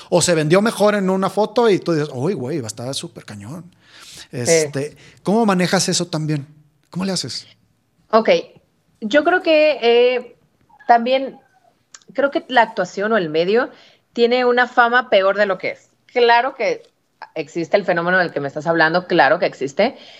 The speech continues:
Speaker 2: pero sí creo que me he topado o me he rodeado o he tratado de no,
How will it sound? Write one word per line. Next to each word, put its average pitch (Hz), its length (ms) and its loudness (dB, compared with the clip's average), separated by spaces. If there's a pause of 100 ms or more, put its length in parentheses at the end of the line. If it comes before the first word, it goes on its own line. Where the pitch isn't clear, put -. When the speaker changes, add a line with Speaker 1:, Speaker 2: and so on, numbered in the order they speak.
(240)
Speaker 2:
pero 277 220 4
sí 330 220 -2
creo 330 240 2
que 330 120 0
me 285 120 0
he 277 40 -2
topado 277 520 0
o 208 120 -4
me 208 160 -2
he 233 40 4
rodeado 220 480 0
o 180 180 -2
he 190 100 0
tratado 196 580 0
de 180 180 -2
no, 196 680 0